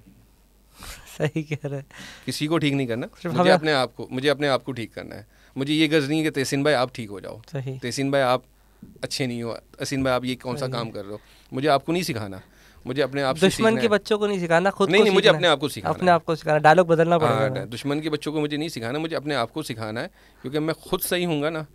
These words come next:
Speaker 2: तो मेरा निज़ाम सही रहेगा।
Speaker 1: सही।
Speaker 2: क्योंकि आज के दौर के अंदर जो मेरी इतनी ज़िंदगी मैंने गुजारी, मैं च-, चालीस बयालीस साल का इंसान हूँ, मेरी उम्र बयालीस साल है। मैंने
Speaker 1: सही,
Speaker 2: अपनी
Speaker 1: माशाल्लाह।
Speaker 2: ज़िंदगी का एक एक्सपीरियंस किया लाइफ के अंदर। अब अपने आप को सही कर लो,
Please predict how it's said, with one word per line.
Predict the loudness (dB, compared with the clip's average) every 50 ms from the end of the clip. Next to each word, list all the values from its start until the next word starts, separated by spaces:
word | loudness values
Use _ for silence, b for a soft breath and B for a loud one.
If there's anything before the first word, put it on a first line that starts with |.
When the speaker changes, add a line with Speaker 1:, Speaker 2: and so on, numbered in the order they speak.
| b b b -8
Speaker 2:
तो | -4
मेरा | -4 -2 0 0
निज़ाम | -2 -2 -4 -4 -6 -6 -6
सही | -6 -6 -8 -8
रहेगा। | -8 -10 -14 -14 -14 -16 -14
Speaker 1:
सही। | -8 -6 -6 -4 -4 -6
Speaker 2:
क्योंकि | -6 -8 -8 -10 -10 -10 -6
आज | -2 0 0 0 -2 -4
के | -8 -10 -6
दौर | -4 -4 -4 -4 -4
के | -6 -8 -8
अंदर | -8 -8
जो | -8 -8 -8
मेरी | -8 -8 -6 -6 -6 -4 -6 -6 -8 -10 _ _ _ _ _ _ _ _ _ _ _ _ _ _ _ _ _ _ _ _ -14
इतनी | -14 -12 -6 -6 -6 -6 -6 _ _ _ _ _ _ -14
ज़िंदगी | -8 -6 -4 -4 -4 -4 -4 -4
मैंने | -4 -4 -4 -4
गुजारी, | -4 -4 -4 -4 -4
मैं | -6 -10 -10
च-, | -12 -16 -20 _ _ _ -10
चालीस | -8 -6 -6 -6 -8
बयालीस | -8 -8 -8 -8
साल | -8 -10 -10 -10
का | -10 -12
इंसान | -14 -14 -16 -16 -16 -14 -14 -12 -12 -12 -14 -14
हूँ, | -16 b b b b -10
मेरी | -8 -6 -6
उम्र | -8 -8 -8
बयालीस | -8 -10 -10 -10 -12 -14
साल | -12 -14 -14 -14
है। | -16 b b b b b b b -8
मैंने | -6 -2 -2
Speaker 1:
सही, | 0 0
Speaker 2:
अपनी | 0 -2 0
Speaker 1:
माशाल्लाह। | 0 0 0 0 -2 -2
Speaker 2:
ज़िंदगी | -2 -2 -2 -4
का | -4 -6
एक | -6 -6
एक्सपीरियंस | -8 -10 -12 -12 -12 -10 -8 -8 -8 -10 -10
किया | -8 -8 -6 -6
लाइफ | -6 -8 -10 -12 -14
के | -14
अंदर। | -14 -12 -12 -12 -14 -14 -16 B -20 B B B B B B B B B B B -4
अब | -4 -4 -4
अपने | -6 -6 -4 -2 0
आप | 0 -2 -2
को | -6 -8
सही | -6 -6 -6 -6
कर | -6 -8
लो, | -8 -8 -12